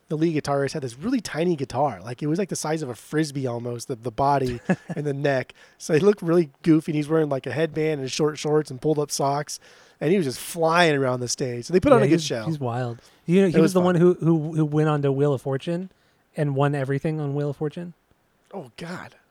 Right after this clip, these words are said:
Speaker 2: He won, like, a minivan and all kinds of shit on Wheel of
Speaker 1: Oh, I remember
Speaker 2: Fortune.
Speaker 1: we talked about that.
Speaker 2: Yeah.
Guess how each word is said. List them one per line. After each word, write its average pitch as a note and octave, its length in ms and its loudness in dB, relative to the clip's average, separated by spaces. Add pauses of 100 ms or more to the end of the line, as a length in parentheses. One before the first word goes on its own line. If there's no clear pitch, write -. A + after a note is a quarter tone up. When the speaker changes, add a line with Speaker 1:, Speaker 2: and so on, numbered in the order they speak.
(180)
Speaker 2:
He D#3+ 120 2
won, D#3+ 160 4
like, D#3 140 0
a D3 60 0
minivan C#3+ 760 -2
and B2+ 140 -6
all C3 160 -2
kinds B2 240 -6
of A#2 80 -8
shit C3 180 -6
on A#2+ 120 -8
Wheel A#2+ 140 -8
of C4 60 -6
Speaker 1:
Oh, F#4 100 4
I D#4+ 40 8
remember F4 220 6
Speaker 2:
Fortune. - 40 10
Speaker 1:
we F4 60 8
talked E4 320 4
about F3+ 240 6
that. C3+ 240 0
Speaker 2:
Yeah. C3+ 280 -2